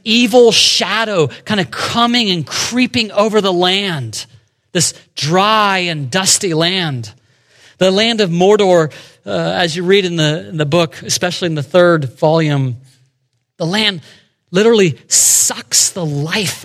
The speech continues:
out of them. They, they feel hopeless traveling through it. In Isaiah fifty-two, verse nine,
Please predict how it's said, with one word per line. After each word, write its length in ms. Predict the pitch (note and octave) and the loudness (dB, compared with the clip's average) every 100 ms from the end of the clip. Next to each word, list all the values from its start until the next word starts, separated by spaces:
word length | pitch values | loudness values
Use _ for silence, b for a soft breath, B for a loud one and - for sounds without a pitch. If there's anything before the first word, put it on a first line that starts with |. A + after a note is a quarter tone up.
| - | -12
out 200 | D3 D#3 | -6 -4
of 160 | D3 G2+ | -4 -6
them. 300 | G#2 - _ _ _ _ _ _ _ _ _ _ - | -12 -20 _ _ _ _ _ _ _ _ _ _ -8
They, 140 | F#3 | -6
they 160 | F#3 F3+ | -2 -4
feel 400 | - A3 F#3+ - b b | 0 0 0 -4 b b
hopeless 840 | - - C4 - A#2+ A2 - - - | -14 -2 -2 -2 -10 -2 0 2 0
traveling 440 | - E3 E3+ C#3 | -4 -6 -6 -8
through 180 | A2 A#2 | -8 -12
it. 360 | G2 _ - - _ _ _ _ _ _ _ _ _ _ b b b | -16 _ -20 -20 _ _ _ _ _ _ _ _ _ _ b b b
In 120 | F#3+ | -2
Isaiah 380 | F#3+ F3 A#3+ A#3+ | 0 2 2 2
fifty-two, 600 | A#3+ G3 - A3+ A#3+ G3 | -2 -4 0 4 4 4
verse 260 | F#3 D3+ | 2 2
nine, 580 | F#3 G3+ A3+ F#3+ C3+ A2+ | 2 0 0 -2 -2 -6